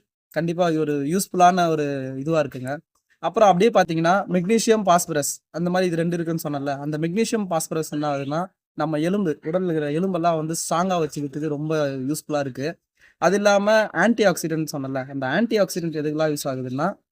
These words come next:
இதய நோய், இதய நோய் உள்ளவங்க வந்து இந்த உருளைக்கிழங்கு கொஞ்சம் அப்பப்போ வாரத்துல ஒரு நாள் அந்த மாதிரி எடுக்கிறதுனால, ஆன்டி ஆக்சிடென்ட்ஸ் இருக்கிறதுனால இதய நோய் வந்து கண்ட்ரோல்ல வச்சுக்குதுங்க. அப்புறம் வைட்டமின் சி இருக்குன்னு சொன்னேன். வைட்டமின் சி எதுக்கு உதவுன்னு உங்களுக்கு தெரியும்.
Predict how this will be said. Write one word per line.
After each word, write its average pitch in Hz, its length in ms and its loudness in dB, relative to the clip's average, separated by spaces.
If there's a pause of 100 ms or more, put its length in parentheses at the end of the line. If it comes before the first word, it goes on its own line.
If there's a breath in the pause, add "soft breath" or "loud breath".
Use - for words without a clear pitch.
(260)
இதய 226 260 8
நோய், 165 260 4 (380)
இதய 214 280 4
நோய் 190 200 2
உள்ளவங்க 160 400 0
வந்து 170 460 0
இந்த 143 560 -2
உருளைக்கிழங்கு 170 500 2
கொஞ்சம் 147 460 -2
அப்பப்போ 165 180 -6
வாரத்துல 160 440 0
ஒரு 151 140 2
நாள் 151 220 -2
அந்த 156 160 -2
மாதிரி 160 260 0
எடுக்கிறதுனால, 143 560 -6 (140)
ஆன்டி 160 300 -2
ஆக்சிடென்ட்ஸ் 151 440 -4
இருக்கிறதுனால 139 420 -6
இதய 185 300 0
நோய் 151 180 -2
வந்து 156 240 -4 (100)
கண்ட்ரோல்ல 170 340 0
வச்சுக்குதுங்க. 127 440 -6 (380)
அப்புறம் 202 320 2
வைட்டமின் 196 520 4
சி 185 420 2 (240)
இருக்குன்னு 175 340 -2
சொன்னேன். 151 260 -2
வைட்டமின் 175 360 0
சி 180 200 -2
எதுக்கு 160 260 0
உதவுன்னு 160 160 -2
உங்களுக்கு 151 300 -2
தெரியும். 143 400 -4